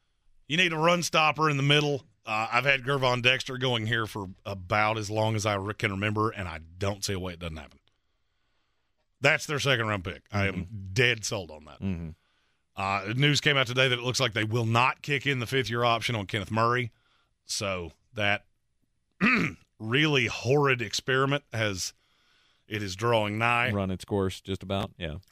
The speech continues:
Speaker 1: So, I mean, you're gonna need a linebacker. But I just look at this Charger team and go, "You don't need a ton."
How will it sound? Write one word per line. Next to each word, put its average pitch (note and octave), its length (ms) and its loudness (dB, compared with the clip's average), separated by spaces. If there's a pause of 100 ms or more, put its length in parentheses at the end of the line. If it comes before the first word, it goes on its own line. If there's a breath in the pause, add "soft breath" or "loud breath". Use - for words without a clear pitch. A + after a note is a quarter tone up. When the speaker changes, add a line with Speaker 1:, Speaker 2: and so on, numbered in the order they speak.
Speaker 1:
So, E3+ 140 -2
I D#3 40 0
mean, D#3+ 140 2
you're D3+ 80 -2
gonna D#3+ 140 2
need C#3 120 2
a - 20 -2
linebacker. A2+ 540 -2 (1000)
But D3+ 180 2
I D#3+ 140 6
just E3+ 160 -4
look A3+ 120 0
at G#3+ 40 0
this E3+ 120 0
Charger D#3 260 0
team D3+ 200 -2
and G#2+ 80 -4
go, G2+ 80 -4
"You G#2 160 -6
don't F3+ 140 -4
need C3 140 -6
a - 40 -14
ton." - 320 -14